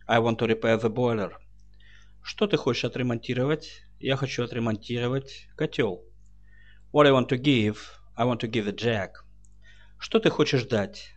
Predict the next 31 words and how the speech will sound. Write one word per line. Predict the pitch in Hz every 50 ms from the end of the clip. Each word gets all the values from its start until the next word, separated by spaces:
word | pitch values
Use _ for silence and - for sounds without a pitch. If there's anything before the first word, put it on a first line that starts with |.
| - - -
Я | 127 147 170
хочу | - 170 156 - - 120
дать | 113 120 143 - - - -
домкрат. | 110 113 135 127 127 - - 135 107 95 - - - - - - - - - -
<clears throat> | - - - - - - - - 143 135 117 101 - - - - - - - - - - - - - - - - - - - - - - - - - - - - -
What | 160 196
do | 185 170
you | 156
want | 151 147 143
to | - 151 135
bring? | 151 156 143 113 107 101 98 - - - - - - - -
I | - 120
want | 117 127 139 131 127 131
to | 127
bring | 110 110 127 135 135 117
the | 113
screwdriver. | 110 - - - 139 131 113 107 104 101 95 98 101 - - - - - - - - - - - - - - - - - - - - -
Что | - - - - 160
ты | 151 - 165
хочешь | - - 156 - - -
принести? | - 143 139 143 139 - - - 123 107 95 98 - - - - - - - - - - - - -
Я | 113 113 131
хочу | 135 160 151 - - -
принести | - 127 123 120 - - - 123
отвертку. | 123 - - 147 139 - - - - - - - - - - - - - - - - - - - - -
What | - 127 156 165 - - -
do | 123 127
you | 117
want | 117 135 139 120 110 -
to | 127 117
use? | 120 147 147 120 110 110 - -